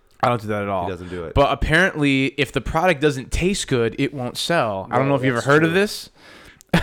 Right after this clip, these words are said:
Speaker 2: Well,
Speaker 1: <laughs> So
Speaker 2: uh,
Speaker 1: the
Speaker 2: that
Speaker 1: product's got, and it's true. Like, if, if it doesn't taste good, and you got that, and you remember how shitty a product made you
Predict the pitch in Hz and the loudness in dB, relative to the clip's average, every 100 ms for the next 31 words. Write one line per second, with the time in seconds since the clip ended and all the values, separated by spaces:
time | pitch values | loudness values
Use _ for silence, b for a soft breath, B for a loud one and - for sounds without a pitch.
0 | - 208 156 - - - - _ _ _ | 6 4 0 -8 -20 -20 -20 _ _ _
1 | _ _ _ - - 175 - 220 220 185 | _ _ _ -4 0 2 4 4 4 0
2 | - 156 170 175 175 - 247 131 123 127 | 0 -2 0 0 -2 -2 0 0 0 -4
3 | 139 - 131 139 - 214 226 165 170 - | -6 -6 -6 -4 0 0 0 -2 0 0
4 | 175 170 B B B 139 135 131 107 143 | 2 0 B B B -4 -2 -4 2 4
5 | 160 - 165 156 - 135 127 127 123 156 | 4 4 2 2 -2 -2 0 2 2 2
6 | 165 165 139 139 - 156 156 147 - 143 | 4 4 2 2 2 0 2 0 2 0
7 | 143 117 127 127 127 120 | 0 -2 -2 0 -2 -2